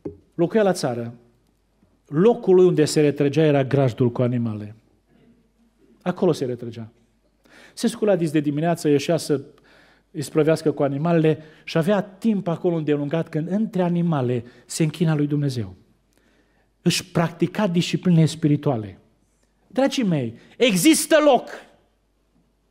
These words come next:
Voință trebuie. Să le exercităm așa cum ne învață Scriptura, retrăgându-ne, fiind discreți, având un timp al nostru. Pentru că asta vrea Dumnezeu, așa ne învață Scriptura.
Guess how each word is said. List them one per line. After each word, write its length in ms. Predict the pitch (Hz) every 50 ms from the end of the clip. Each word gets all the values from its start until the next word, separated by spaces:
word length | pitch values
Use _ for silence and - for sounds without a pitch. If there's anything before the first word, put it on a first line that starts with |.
| _ _ _ _ - -
Voință 680 | - 185 170 226 285 285 320 349 349 330 - - 240 233
trebuie. 640 | - 208 180 165 147 156 151 151 143 120 117 - - - _ _ _ _ _ _ _ _ - - - - - - - -
Să 160 | - - 269
le 140 | 262 269 262
exercităm 640 | 269 220 185 190 262 247 - - 240 - 320 320
așa 220 | 311 277 - 285 269
cum 140 | - 269 240
ne 80 | 247
învață 300 | 240 226 277 285 269 277
Scriptura, 640 | 240 - - 247 247 185 - 277 285 277 269 240 - - - - -
retrăgându-ne, 1200 | - 220 269 254 262 - 277 254 240 190 175 285 339 339 330 262 262 262 220 214 220 233 240 240 - - -
fiind 340 | - - - 302 320 330 302
discreți, 640 | 262 294 285 294 - - - 247 247 240 240 -
având 340 | 233 240 214 302 339 330 294
un 160 | 311 294 294
timp 300 | 285 - 320 320 320 302
al 180 | 302 294 294 294
nostru. 720 | 311 320 330 311 - - - 330 294 277 254 240 226 226 - - - _ _ _ _ _ _ _ _ _ _ _ _ _ _ _ _ _ _ _ _ _ _ _ _ _ _ _ _ _ _ _ _ _ _ _ _ _ _ _ _ _ _ _ _ _ _ _ _ _ _ _ _ _ _ _ _ - _ _ _ _ _ _ _ _ _ _ _ _ _ _ _ _ _ _ _
Pentru 220 | - 170 160 175
că 100 | 175 190
asta 220 | 190 175 - 170 151
vrea 180 | 147 156 143
Dumnezeu, 420 | 139 139 135 131 131 127 120 131 127
așa 180 | 127 - 170
ne 80 | 160 147
învață 300 | 139 139 135 131 - 120
Scriptura. 460 | - - 131 120 - - 123 123